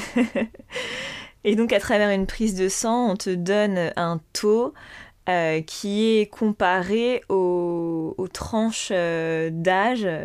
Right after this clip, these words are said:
et au taux auquel, euh, devrait correspondre celui-ci. Mais peut être aussi remis en question parce qu'en fonction du moment où tu fais la prise de sang, on te dit de le faire, euh, pendant les règles, mais si tu le fais à, au premier jour de tes règles ou au dernier jour,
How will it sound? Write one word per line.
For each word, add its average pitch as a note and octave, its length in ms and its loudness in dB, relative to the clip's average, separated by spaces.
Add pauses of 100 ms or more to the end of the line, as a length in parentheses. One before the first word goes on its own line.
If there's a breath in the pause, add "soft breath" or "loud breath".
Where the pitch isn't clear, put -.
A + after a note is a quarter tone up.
(100)
et E3 340 -4
au E3+ 100 -4
taux A#3 420 0
auquel, G3+ 380 0
euh, D#3+ 480 0
devrait E3+ 440 -8
correspondre G3 540 -2
celui-ci. F#3+ 500 -4 (500 loud breath)
Mais A3 560 2
peut A#3+ 80 0
être A3+ 200 -2
aussi A#3 440 -2
remis G3 240 0
en F#3 100 0
question G3 400 -4
parce G3 180 0
qu'en F#3+ 200 -2
fonction A#3 560 -4
du F#3+ 160 -2
moment A3+ 600 2
où G3+ 120 -6
tu D4 320 -8
fais - 180 -6
la G#3+ 140 -2
prise F#3+ 200 -10
de F3 120 -6
sang, F#3 320 -6
on G#3 80 -4
te - 80 -6
dit F#3 160 -4
de F3+ 80 -8
le F3+ 80 -4
faire, F#3 320 -2
euh, D3 240 -2 (340 loud breath)
pendant G3 220 0
les E3 160 0
règles, F#3 500 0
mais E3 180 -6
si - 140 -8
tu - 160 -12
le F3+ 60 -12
fais G3 300 0 (420)
à, D3+ 100 -8
au D#3+ 80 -8
premier F#3 260 -6
jour F3+ 120 -4
de E3+ 60 -10
tes F3+ 120 -2
règles F3 380 0
ou E3 180 -4
au D#3+ 40 0
dernier D3+ 360 -6
jour, A3+ 360 -2